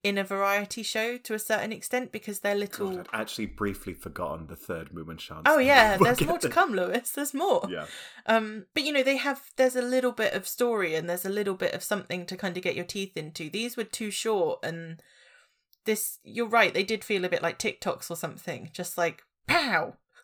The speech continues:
Speaker 2: This would be something they would do, I assume, between longer sketches
Speaker 1: Yeah.
Speaker 2: in their Moomin Chance show. This would be two other performers are getting into their costume or next thing, so
Speaker 1: Yeah.
Speaker 2: one of them comes on and is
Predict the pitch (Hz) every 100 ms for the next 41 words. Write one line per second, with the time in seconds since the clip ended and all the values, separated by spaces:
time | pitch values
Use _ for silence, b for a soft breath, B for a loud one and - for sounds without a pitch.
0 | _ 139 139 165 156 147 - 139 123 120
1 | 117 107 104 107 98 90 90 101 95 -
2 | 110 92 82 - - 95 90 95 92 92
3 | 87 - 92 73 - - - - - _
4 | 107 90 92 90 85 90 85 - 90 82
5 | - 90 78 78 120 107 113 117 110 104
6 | B B _ - - 120 117 110 - _
7 | 110 98 110 101 95 107 - 104 92 90
8 | 101 98 107 92 95 90 87 98 92 87
9 | - 95 - 95 85 85 90 87 - -
10 | 101 85 85 101 90 95 95 90 90 -
11 | 95 90 87 82 76 87 85